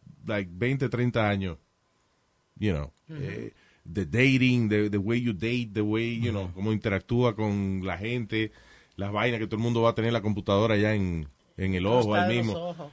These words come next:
Speaker 1: It's really cool. Black Mirror, el que no la ha visto, véala. Y, pero lo más interesante es que ellos hicieron una película, y como el show es así, un show innovador, eh, la película la hicieron diferente, es lo que se llama una película interactiva, en la cual, por ejemplo, hay un tipo que va,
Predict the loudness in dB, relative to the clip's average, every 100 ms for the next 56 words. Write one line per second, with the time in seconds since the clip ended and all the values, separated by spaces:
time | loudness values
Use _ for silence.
0 | 0 0 4 4 4 2 0 0 -4 -14
1 | -12 -8 0 0 2 0 -2 -2 -2 0
2 | 0 0 -2 0 0 -2 0 0 0 2
3 | 2 2 0 -6 -20 -2 2 4 4 2
4 | 2 2 0 2 2 4 2 2 0 2
5 | 2 2 2 2 0 0 0 0 0 -4
6 | -4 -10 _ _ _ -6 2 4 4 4
7 | 4 4 2 2 2 2 2 0 2 0
8 | -2 -2 0 2 2 0 -4 _ _ _
9 | _ 0 4 4 2 0 0 -2 2 2
10 | 2 0 -2 -2 -2 -2 -2 -2 -2 -2
11 | -2 -2 -2 -4 -2 -4 -4 -4 -4 -4
12 | -4 -4 -6 -4 -2 -2 -4 -4 -4 -4
13 | -8 _ _ _ -4 0 2 2 0 0
14 | -2 -2 0 0 0 0 0 0 0 0